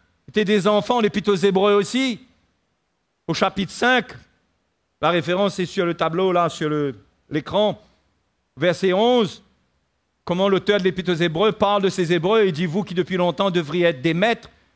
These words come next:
hein, vous êtes des enfants. » Hmm ? Il faut revenir au b-, à bas de la vie chrétienne. On ne peut pas partager avec vous des choses, de la nourriture solide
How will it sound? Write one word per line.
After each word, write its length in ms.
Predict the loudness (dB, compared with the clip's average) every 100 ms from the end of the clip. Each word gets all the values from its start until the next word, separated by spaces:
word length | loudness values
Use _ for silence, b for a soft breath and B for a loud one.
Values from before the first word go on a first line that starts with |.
| _ _ _ _ _ _ _
hein, 280 | -6 -4 -6 -14 _ _ _ _
vous 80 | -4
êtes 120 | 0
des 220 | 0 2
enfants. » 640 | 2 2 0 0 0 -4 _ _ _ _ _ _ _ _ _ _ _ _ _ -14
Hmm ? 240 | -12 -12 -16 _ _ _ _ _ _ _ _ _ -14
Il 60 |
faut 160 | -2 0
revenir 480 | 2 0 2 2 2
au 80 | 2
b-, 260 | 0 2
à 100 | 2
bas 200 | 2 0
de 60 | 0
la 100 | 0
vie 100 | -2
chrétienne. 720 | -2 -4 0 0 0 -4 -10 -20 _ _ _
On 60 | -6
ne 40 |
peut 80 | -2
pas 180 | -2 0
partager 540 | 0 -2 0 0 2
avec 240 | 2 2 0
vous 140 | -2
des 120 | -2
choses, 500 | 0 2 2 0 -4 b b
de 60 | 0
la 160 | 2
nourriture 520 | 2 2 0 -2 -2 0
solide 640 | 0 2 2 0 -4